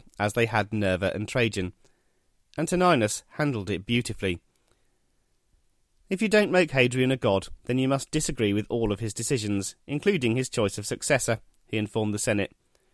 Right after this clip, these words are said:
"That's fine. If you don't want me to reign, I will gladly let you choose somebody else." The Senate immediately agreed to make Hadrian a god.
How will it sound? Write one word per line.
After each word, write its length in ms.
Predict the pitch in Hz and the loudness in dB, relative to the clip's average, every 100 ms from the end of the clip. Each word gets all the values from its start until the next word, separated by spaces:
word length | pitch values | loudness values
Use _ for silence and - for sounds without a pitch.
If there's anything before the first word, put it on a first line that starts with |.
| _ - | _ -2
"That's 200 | 202 - | 0 4
fine. 300 | 113 117 147 _ _ _ | 4 4 2 _ _ _
If 80 | 160 | -2
you 100 | 202 | 2
don't 140 | 185 | 4
want 140 | 160 127 | 4 4
me 140 | 143 | 4
to 120 | - 110 | 2 4
reign, 320 | 104 110 123 | 4 4 2
I 100 | 101 | 0
will 120 | 104 104 | 0 0
gladly 400 | 143 151 147 139 | 4 4 4 0
let 180 | 110 | 0
you 80 | 98 | -2
choose 360 | - 107 98 - _ | -2 -2 -2 -6 _
somebody 520 | - - 98 104 107 | -14 -8 -6 -2 0
else." 320 | 107 92 - - _ - _ - _ _ _ _ _ _ _ _ _ | 0 -2 -8 -14 _ -20 _ -20 _ _ _ _ _ _ _ _ _
The 100 | 147 | -2
Senate 340 | - 165 151 | 2 2 2
immediately 600 | 143 147 156 143 107 113 | 2 4 6 6 4 4
agreed 380 | 113 113 110 101 | 2 2 2 0
to 140 | - 110 | -2 0
make 220 | 110 - | 0 0
Hadrian 420 | 117 101 104 98 | -2 0 -2 -2
a 60 | 101 | 0
god. 340 | 117 101 | 2 2